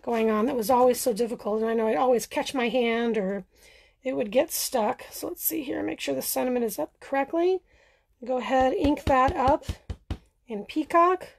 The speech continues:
I'm gonna go ahead and line it up. Normally I'd put a foam pad under this because it's a sentiment. I don't really have too much of a problem in stamping. So again, straight down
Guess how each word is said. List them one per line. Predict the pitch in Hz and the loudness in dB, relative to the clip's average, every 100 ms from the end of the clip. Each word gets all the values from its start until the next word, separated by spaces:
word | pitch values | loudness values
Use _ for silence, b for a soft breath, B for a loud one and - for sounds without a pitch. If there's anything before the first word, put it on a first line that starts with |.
| _ _ _ _ _ _ _ _ _ 269 | _ _ _ _ _ _ _ _ _ -10
I'm | 240 | -4
gonna | |
go | 247 | -2
ahead | 233 254 | 2 2
and | 233 226 | 2 2
line | 240 240 | 2 4
it | 247 | 4
up. | 294 | 4
Normally | 277 330 392 381 | 4 4 6 6
I'd | 311 240 | 4 4
put | 311 | 2
a | 254 | 2
foam | - 269 262 | 0 -2 0
pad | - 247 247 | 0 0 0
under | 269 277 | -2 -2
this | 294 285 | -4 -6
because | 202 - 254 240 - B B B B B _ | -10 -6 -6 -8 -18 B B B B B _
it's | 254 262 262 - | -2 -2 -2 -8
a | 220 | -8
sentiment. | - - 220 220 269 269 277 | -4 0 0 0 2 4 2
I | 262 | 0
don't | 262 269 | -2 -2
really | 233 233 | -4 -2
have | 233 226 226 | -2 -4 -6
too | - 254 | -8 -6
much | 233 - | -6 -8
of | 214 | -10
a | 220 | -10
problem | - 226 226 214 208 | -2 0 2 0 -2
in | |
stamping. | 214 - 220 220 277 294 285 | -4 -4 -4 -2 0 0 -2
So | - | -4
again, | 226 233 220 | 0 2 2
straight | 208 - 311 320 294 | -2 -2 2 2 4
down | 294 269 277 311 | 4 6 4 2